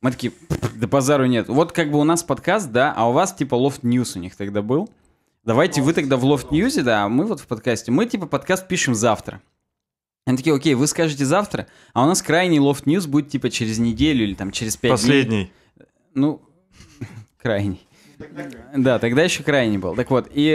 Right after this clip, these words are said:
Speaker 1: эм, мы такие, «Пф, ну, базару нет, окей. Мы скажем, типа, в своей манере». То есть мы не договаривались по поводу того, че говорить. Просто м,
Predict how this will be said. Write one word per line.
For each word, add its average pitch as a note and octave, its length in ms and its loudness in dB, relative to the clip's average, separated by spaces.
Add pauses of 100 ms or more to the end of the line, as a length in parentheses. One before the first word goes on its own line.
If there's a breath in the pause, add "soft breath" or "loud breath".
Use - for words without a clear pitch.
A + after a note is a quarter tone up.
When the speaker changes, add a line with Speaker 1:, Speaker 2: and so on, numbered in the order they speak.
(140)
Speaker 1:
эм, B2+ 360 -2 (480)
мы C3 140 2
такие, A#2 200 -10
«Пф, - 260 -6
ну, A#2 200 0
базару A2+ 360 0
нет, A2 240 0
окей. A2+ 240 -2
Мы A2+ 160 2
скажем, F3+ 440 2
типа, - 200 -8
в - 40 -6
своей A#2+ 300 0
манере». A#2 640 0 (360)
То A#2+ 100 0
есть D3 120 -2
мы D#3 140 2
не A#3 120 2
договаривались E3 600 2
по - 80 -10
поводу C3 260 0
того, D3 160 2
че C3+ 240 0
говорить. G#2+ 460 0
Просто B2+ 360 0
м, E2 140 -8